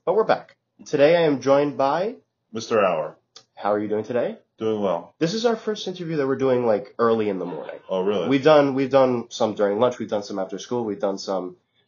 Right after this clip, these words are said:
Speaker 1: uh, for the other shows. We've done some over the phone, but this is the first one that we're doing, uh, first one that we're doing before classes start.
Speaker 2: I'm glad I could be part of it.
Speaker 1: Yeah. So, let's just get started with it. We're just gonna ask you a couple general questions about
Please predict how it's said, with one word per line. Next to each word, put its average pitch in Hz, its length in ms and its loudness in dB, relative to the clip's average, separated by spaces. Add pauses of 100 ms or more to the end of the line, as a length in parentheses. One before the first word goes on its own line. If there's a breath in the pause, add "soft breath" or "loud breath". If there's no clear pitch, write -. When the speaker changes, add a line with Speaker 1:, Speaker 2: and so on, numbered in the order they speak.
Speaker 1:
uh, 95 220 0
for - 200 -6
the 110 140 0
other 110 160 0
shows. 113 200 -2
We've 117 120 -4
done 120 140 2
some 120 180 -2
over 120 200 0
the 113 80 -4
phone, 101 380 2
but 90 100 -8
this - 180 -8
is 120 100 -10
the 120 60 -4
first 139 280 0
one 139 120 0
that 131 100 0
we're 117 120 -2
doing, 113 440 0 (500)
uh, 98 360 2
first - 260 -2
one 117 100 0
that 107 80 2
we're 107 80 2
doing 101 360 -2 (220)
before 107 420 0
classes 90 420 -6
start. 90 240 -8
Speaker 2:
I'm 90 100 -20
glad 98 220 -2
I 95 40 -2
could 90 120 -12
be 92 60 -12
part 95 260 -2
of 82 80 -8
it. 82 100 -16 (100)
Speaker 1:
Yeah. 85 200 -6 (260)
So, - 460 4 (320 soft breath)
let's 170 120 2
just 196 140 -6
get 170 180 2
started 120 280 2
with 107 100 -4
it. 123 60 -6
We're 160 100 -2
just 175 140 -4
gonna 156 160 0
ask 135 160 -2
you 123 80 -4
a - 20 -6
couple 110 240 -6
general 101 240 -2
questions 98 460 -6
about 95 340 -2